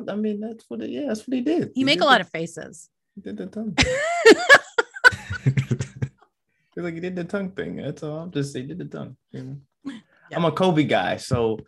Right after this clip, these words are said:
Speaker 1: you know, I'm just like, eh, you know, I seen it. I seen that too. Kobe did it, so
Speaker 2: Yeah,
Speaker 1: yeah.
Speaker 2: 'cause he copied Michael.
Speaker 1: True.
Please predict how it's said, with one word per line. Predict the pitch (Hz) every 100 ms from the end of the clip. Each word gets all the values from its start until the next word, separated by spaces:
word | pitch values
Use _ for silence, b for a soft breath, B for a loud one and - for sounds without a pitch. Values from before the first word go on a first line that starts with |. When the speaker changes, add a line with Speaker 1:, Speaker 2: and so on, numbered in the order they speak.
| b b b -
Speaker 1:
you | 135
know, | 117
I'm | 113 123
just | 135 131
like, | 139 -
eh, |
you | 139 135 135 139
know, | 131 147 156 147 _ _ -
I | 143
seen | - 147 123
it. | 185
I | 143
seen | - 170 143
that | 117 -
too. | 117 131 143
Kobe | 139 165
did | 143 98
it, | - _ -
so | 123 131 156
Speaker 2:
Yeah, | 196 254
Speaker 1:
yeah. | 147
Speaker 2:
'cause | 175
he | 147
copied | 185 165 160
Michael. | 190 175 135 139 _ _ _ _ _ _ _
Speaker 1:
True. | - 240 -